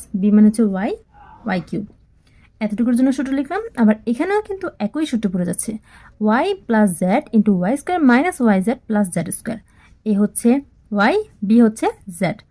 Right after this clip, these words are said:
তাহলে সূত্রটা হবে কি? ওয়াই কিউব প্লাস জেড কিউব। এতটুকুর জন্য সূত্র লিখে দিলাম। আবার এটাও কিন্তু z plus x into z square minus z x plus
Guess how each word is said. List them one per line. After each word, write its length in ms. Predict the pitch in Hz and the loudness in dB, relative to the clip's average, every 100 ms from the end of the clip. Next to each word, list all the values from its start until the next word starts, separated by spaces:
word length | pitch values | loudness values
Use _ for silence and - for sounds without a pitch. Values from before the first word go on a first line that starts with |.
| _ | _
তাহলে 180 | - 175 - | -12 -10 -4
সূত্রটা 300 | 214 220 240 254 | -4 0 0 2
হবে 140 | 254 240 | 0 -2
কি? 80 | 427 554 _ _ _ _ _ _ - 180 | -4 -4 _ _ _ _ _ _ -8 -2
ওয়াই 260 | 185 233 427 - _ _ _ | 0 2 0 -4 _ _ _
কিউব 280 | 214 302 440 _ _ _ | 0 2 -2 _ _ _
প্লাস 300 | 185 175 320 - - _ _ 180 185 | -4 -2 -2 -6 -12 _ _ -6 0
জেড 240 | 202 302 _ _ _ _ | 0 -2 _ _ _ _
কিউব। 180 | 233 190 - _ _ - _ 208 | 0 0 -2 _ _ -20 _ -4
এতটুকুর 320 | 190 202 208 | -2 -2 0
জন্য 120 | 285 392 | -2 -2
সূত্র 160 | 254 208 160 | -2 -2 -4
লিখে 140 | 208 170 | -4 -6
দিলাম। 160 | - 220 _ _ - _ | -8 -10 _ _ -20 _
আবার 140 | 202 202 - | -2 -2 -4
এটাও 180 | 220 254 311 | 0 0 -2
কিন্তু 220 | 392 294 415 214 | -4 -4 -4 -2
z 20 | 196 190 - | -2 -2 -2
plus 180 | 202 - - 214 | -2 -2 -4 -4
x 20 | 277 - | -4 0
into 140 | 214 208 | 2 2
z 20 | 202 294 - | 0 -2 -6
square 200 | 320 277 | 0 2
minus 220 | 196 190 175 | 2 2 0
z 20 | 180 190 370 | 0 -2 -4
x 20 | - _ - | -10 _ -10
plus 200 | 349 | -8